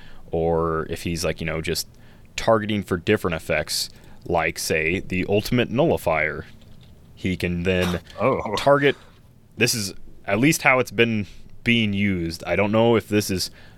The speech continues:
Speaker 1: correct based on his wording and the wording of the ultimate nullifier. I'm not gonna get into the rules. I'm just saying this is the, the thing that people have been doing.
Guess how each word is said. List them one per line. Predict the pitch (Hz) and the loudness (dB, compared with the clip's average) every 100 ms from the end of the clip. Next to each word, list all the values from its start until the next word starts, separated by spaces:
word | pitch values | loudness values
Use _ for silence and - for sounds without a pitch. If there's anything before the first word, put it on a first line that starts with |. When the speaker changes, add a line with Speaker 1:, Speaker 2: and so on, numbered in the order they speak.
| - - - | -20 -18 -4
Speaker 1:
correct | - 92 120 - - - - - - - - - | 0 0 0 -4 -10 -18 -20 -20 -20 -20 -20 -4
based | 95 107 113 | -2 0 0
on | 101 | 0
his | 110 113 104 | 0 0 2
wording | 110 113 117 | 2 2 0
and | 107 101 | 0 0
the | 95 | 2
wording | 92 98 98 | 2 2 2
of | 95 | 0
the | 92 | 2
ultimate | 98 - 95 | 2 0 -2
nullifier. | 104 110 - 120 135 147 | 0 0 2 0 0 -6
I'm | - - | -16 -8
not | 95 85 | -4 -2
gonna | 95 | -2
get | 92 | 0
into | 95 87 | 0 0
the | 90 | 2
rules. | 104 117 131 - | 4 4 2 -2
I'm | |
just | 90 - | -2 0
saying | 98 92 | 2 2
this | 92 - | 2 0
is | 92 92 | -2 -4
the, | 95 87 85 - - - - | -2 -2 -4 -10 -20 -20 -8
the | 101 | -4
thing | - 110 | 0 2
that | 104 - | 2 0
people | 110 101 101 | -2 0 0
have | 92 | 0
been | 95 | 0
doing. | 87 107 127 139 | 2 2 0 -2